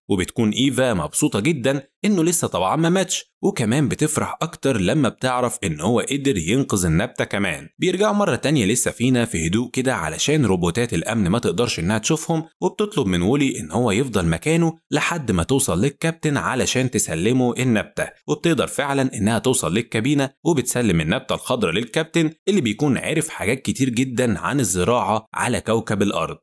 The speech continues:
وبيحط الكابتن بقى جهاز على راس إيفا علشان يقدر إن هو يشوف كل اللي هي شافته على الأرض،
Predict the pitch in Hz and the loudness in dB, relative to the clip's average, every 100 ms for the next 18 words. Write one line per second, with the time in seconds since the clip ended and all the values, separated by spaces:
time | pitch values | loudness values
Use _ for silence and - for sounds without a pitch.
0 | - _ 123 151 226 233 - - - - | -16 _ -2 0 -2 -4 -4 -4 -4 -2
1 | 98 120 143 131 85 87 113 135 92 87 | 0 0 0 -2 -2 -2 0 0 0 0
2 | 87 107 117 123 131 127 120 85 87 - | 2 2 0 0 0 0 -2 0 -2 0
3 | 160 131 151 120 120 90 98 131 87 - | 2 2 0 0 2 2 2 2 0 2
4 | 151 160 - - 196 208 180 156 120 104 | 2 2 -2 -2 0 2 2 0 0 -2
5 | 180 175 117 147 123 110 101 | -2 0 0 0 -2 0 -2